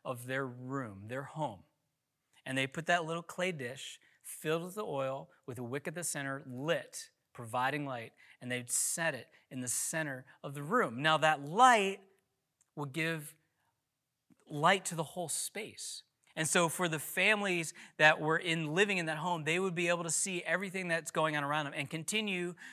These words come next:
um, till their day really needed to end. And then anyone who would come to enter into that room in their home would also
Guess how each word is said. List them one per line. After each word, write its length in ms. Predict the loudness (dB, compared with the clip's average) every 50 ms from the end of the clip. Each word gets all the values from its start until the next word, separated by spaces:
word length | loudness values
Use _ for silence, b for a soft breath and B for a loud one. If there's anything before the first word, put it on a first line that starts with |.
| B B B
um, 320 | 6 6 6 6 4 -2 -2
till 220 | 0 2 2 2
their 160 | 4 4 2
day 320 | 2 2 2 2 2 2 2
really 340 | 0 0 -2 -2 0 0 -2
needed 260 | -2 -2 -2 -4 -4
to 140 | -6 -6 -4
end. 300 | -2 0 0 0 -2 -4
And 180 | -4 -4 0 2
then 140 | 2 2
anyone 400 | 2 0 0 0 0 0 0 -2
who 220 | -4 -4 -4 -4 -6 B B B B
would 220 | -4 -4 -4 -4
come 300 | -6 0 2 2 2 2
to 100 | 0 -2 -4 -2
enter 360 | 2 2 2 2 0 -2 -2
into 340 | 0 2 2 2 2 0 -2 0
that 280 | 2 4 4 2 0
room 360 | -2 -4 -2 -2 -2 0 -2
in 60 | -2 -2
their 160 | -2 -4 -4
home 420 | -4 -2 0 0 0 -2 -4 -8 -12 b b b b b b
would 160 | -4 -4 -4 -4 -4 4
also 720 | 8 10 10 10 10 6 4 0 0 0 0 0 -2 -4